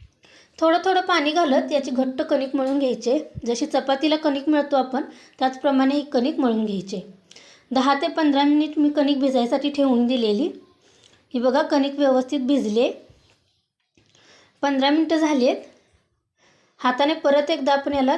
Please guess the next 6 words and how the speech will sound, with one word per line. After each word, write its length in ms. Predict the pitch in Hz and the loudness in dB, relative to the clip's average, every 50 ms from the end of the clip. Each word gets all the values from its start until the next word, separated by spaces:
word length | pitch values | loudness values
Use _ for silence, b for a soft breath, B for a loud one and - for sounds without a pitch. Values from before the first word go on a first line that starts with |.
| - - | -2 -4
छान 200 | - 277 262 277 | -2 0 0 2
मळून 340 | 277 269 262 254 262 262 269 | 2 2 2 2 2 2 2
घ्यायचे. 400 | 262 277 262 - - 240 247 302 294 - - - _ _ _ _ _ _ _ _ b b b b b b b b b - | 2 0 0 -2 -2 -2 -2 -2 -2 -6 -18 -20 _ _ _ _ _ _ _ _ b b b b b b b b b -2
एक 140 | 262 269 262 | -2 -2 -2
गोळा 360 | 254 269 311 294 269 262 269 | 0 0 2 4 4 4 2
घेऊन 420 | 277 320 330 330 277 233 226 269 | 2 0 0 0 0 0 0 -2